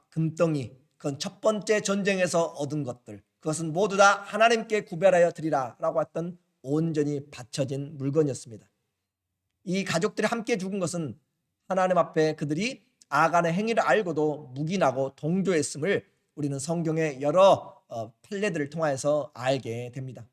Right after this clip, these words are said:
심지어 고라가 모세를 반역했을 때도 하나님은 그의 후손들을, 가족들을 남겨주었습니다. 그래서 오늘 우리에게 그 죄를 통하여서 내가 동조한 자가 되었을 때,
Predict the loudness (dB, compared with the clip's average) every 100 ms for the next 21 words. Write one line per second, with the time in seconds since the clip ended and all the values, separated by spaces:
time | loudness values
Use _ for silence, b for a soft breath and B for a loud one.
0 | _ _ _ -6 -2 -2 2 2 2 -4
1 | _ _ -2 4 6 6 4 4 -2 0
2 | -2 0 0 -2 _ -16 -2 0 2 0
3 | -2 -6 -8 -8 -8 _ _ -8 -4 -2
4 | -4 -6 -4 0 0 -2 -8 _ _ _
5 | -18 -8 -6 -6 -6 -6 -8 -8 -8 -8
6 | -6 -6 -8 -12 _ -8 -6 -2 -2 -2
7 | -6 -6 -6 -6 -12 -20 _ _ _ _
8 | _ _ _ _ _ -16 -6 0 0 B
9 | B B -8 -4 -2 0 2 2 2 0
10 | -2 -10 _ -6 -6 0 2 2 0 -4
11 | 0 2 2 -2 -4 -4 -8 _ -6 -4
12 | -4 -4 -2 4 4 6 2 2 -2 -8
13 | -14 -20